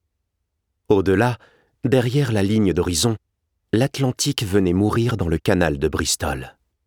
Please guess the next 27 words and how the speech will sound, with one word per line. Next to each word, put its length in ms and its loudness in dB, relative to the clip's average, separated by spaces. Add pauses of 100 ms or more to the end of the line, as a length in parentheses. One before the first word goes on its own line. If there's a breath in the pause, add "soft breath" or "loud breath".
(1500)
Alexander 680 2
s'arrêta 480 0
devant 260 0
le 100 4
perron 320 -2
principal 760 -4
et, 260 0 (280)
presque 420 -4
aussitôt, 440 -2 (600)
le 140 2
majordome 580 2
se 180 -2
précipita 720 -2
à 60 0
notre 260 -2
rencontre, 580 -4 (520)
brandissant 560 0
l'inévitable 600 -2
parapluie 480 -4
noir 420 -2
tout 240 -4
en 80 0
marmonnant 520 0
des 100 -6
paroles 420 0
de 120 -6
bienvenue. 560 -6